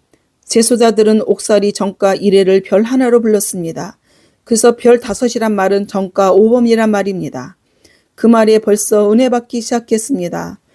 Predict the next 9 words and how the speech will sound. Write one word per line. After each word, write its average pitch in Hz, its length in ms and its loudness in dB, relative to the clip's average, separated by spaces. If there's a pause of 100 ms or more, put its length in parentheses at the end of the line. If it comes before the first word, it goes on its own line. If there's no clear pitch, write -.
(340)
별 247 240 2
다섯인 233 580 -2
대선배께서 240 920 0
강사로 202 440 -4
왔으니 170 500 -4 (340)
그 - 120 0
말에 240 320 4
이미 220 240 2
압도되어 185 600 0